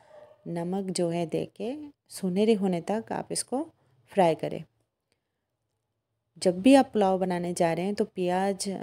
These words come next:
जो है वो थोड़ा सा ज़्यादा ज़्यादा आप रखें, आ, क्योंकि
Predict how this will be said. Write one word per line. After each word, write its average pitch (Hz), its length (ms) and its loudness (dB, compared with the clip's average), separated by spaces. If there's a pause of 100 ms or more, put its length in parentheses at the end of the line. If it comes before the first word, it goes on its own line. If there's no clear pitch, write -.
जो 180 180 0
है 196 160 2
वो 202 220 2
थोड़ा 214 300 0
सा 214 180 0
ज़्यादा 175 320 0
ज़्यादा 165 300 -2
आप 160 140 -8
रखें, 196 360 -10 (680)
आ, 160 240 -10 (140)
क्योंकि 190 380 -4